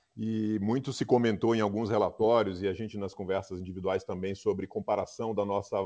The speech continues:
variação, e não do índice absoluto da sinistralidade, com peers da Sul América, alguns ainda não divulgaram, eu diria que efetivamente teve aparente um comportamento que tem que ser compreendido com outras situações também associadas a reservas e não só a frequência e o sinistro pago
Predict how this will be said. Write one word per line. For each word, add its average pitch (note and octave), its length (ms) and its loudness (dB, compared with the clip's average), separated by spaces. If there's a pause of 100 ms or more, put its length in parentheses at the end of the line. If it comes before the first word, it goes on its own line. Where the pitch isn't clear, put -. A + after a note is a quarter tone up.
(100)
variação, A#2+ 800 0
e G2 40 -4
não B2 180 -2
do A#2+ 160 -4
índice A#2+ 260 -6
absoluto G#2 440 0
da G2+ 100 0
sinistralidade, F#2+ 800 2 (400)
com A2+ 180 0
peers C3+ 360 2
da F#2+ 100 0
Sul G#2+ 180 -4
América, G2+ 460 -2
alguns G#2+ 320 -4
ainda G#2 220 0
não G2 120 -4
divulgaram, G2+ 640 0 (380)
eu A2 100 2
diria A#2 320 2
que B2 580 2
efetivamente A#2 480 0
teve A#2+ 240 4
aparente A2+ 400 4
um A2+ 80 -4
comportamento A2 680 0
que - 80 -20
tem B2+ 140 -6
que - 60 -14
ser C3+ 120 -4
compreendido A2 500 0
com G#2+ 120 -4
outras A2 300 -2
situações G#2+ 420 -6
também F#2+ 240 -2
associadas G2 520 2
a G2 60 8
reservas F#2 560 2
e F#2 60 -6
não G2+ 160 -2
só - 160 2
a - 80 6
frequência G2 500 -4
e F#2+ 40 0
o F#2 40 -2
sinistro F#2 400 -8
pago G2+ 400 4